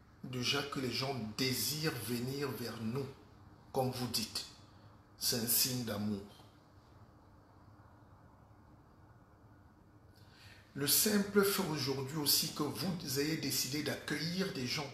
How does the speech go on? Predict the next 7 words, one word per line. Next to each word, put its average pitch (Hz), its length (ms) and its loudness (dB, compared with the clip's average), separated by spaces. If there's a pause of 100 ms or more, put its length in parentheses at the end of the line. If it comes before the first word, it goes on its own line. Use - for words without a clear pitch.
chez - 320 2
vous 156 220 -4 (720)
est 147 80 2
aussi - 380 0
un 120 100 -2
signe 117 340 0
d'amour. - 580 -6